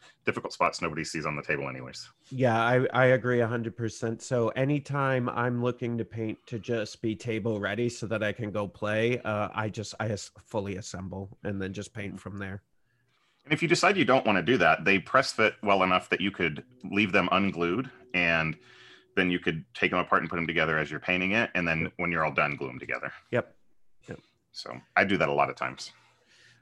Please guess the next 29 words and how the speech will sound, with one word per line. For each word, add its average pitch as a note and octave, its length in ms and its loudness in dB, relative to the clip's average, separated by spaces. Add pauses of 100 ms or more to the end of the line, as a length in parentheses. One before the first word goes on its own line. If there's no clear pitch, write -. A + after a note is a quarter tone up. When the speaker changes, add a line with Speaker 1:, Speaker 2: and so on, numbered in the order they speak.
(260)
Speaker 2:
Um, B2+ 200 4
Speaker 1:
And B2 100 -2
now - 140 8
Speaker 2:
okay. D3 220 -6 (300)
So, E3+ 300 2
so, D#3+ 400 6
so D3+ 340 4
let's, E3 400 0
let's E3 200 -6
cover D#3+ 280 4
the D3 160 2
other C#3 220 4
core A#2 260 0
set. G2+ 380 -4
So C#3+ 180 0
now C#3 220 2
this D#3+ 260 2
is D#3+ 180 2
where C#3+ 220 4
we C3+ 80 0
get C3 240 6
in A#2+ 140 4
the A2+ 80 0
racks, G#2+ 600 -2 (100)
right? A#2+ 360 2
Uh, A2+ 460 2
and A#2 260 0
so B2 240 -2
Speaker 1:
Yeah. A#2+ 140 2